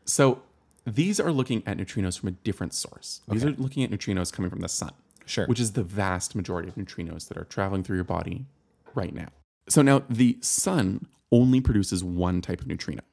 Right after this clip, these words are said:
Speaker 2: Okay.
Speaker 1: These are the electron neutrinos.
Speaker 2: Right.
Speaker 1: So that's what this detector in Sudbury is looking at.
Speaker 2: Sure.
Speaker 1: So,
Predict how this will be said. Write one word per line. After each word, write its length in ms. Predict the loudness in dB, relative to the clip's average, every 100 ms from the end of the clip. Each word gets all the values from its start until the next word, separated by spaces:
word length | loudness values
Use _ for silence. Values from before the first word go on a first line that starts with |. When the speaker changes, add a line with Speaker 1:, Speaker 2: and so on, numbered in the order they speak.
| -2
Speaker 2:
Okay. 100 | 2
Speaker 1:
These 80 | 2
are 40 |
the 100 | 4
electron 520 | 2 2 -2 -4 -10
neutrinos. 600 | -8 -10 -10 -12 -14 -8 -4
Speaker 2:
Right. 240 | -4 -6 -2
Speaker 1:
So 140 | 2
that's 200 | 2 2
what 60 | -4
this 140 | -4
detector 400 | -4 -6 -6 -4
in 100 | -4
Sudbury 480 | -2 -4 -4 -6 -4
is 160 | -6 -6
looking 280 | -8 -10 -16
at. 240 | -18 -20 _
Speaker 2:
Sure. 200 | -6 -6
Speaker 1:
So, 320 | 0 2 2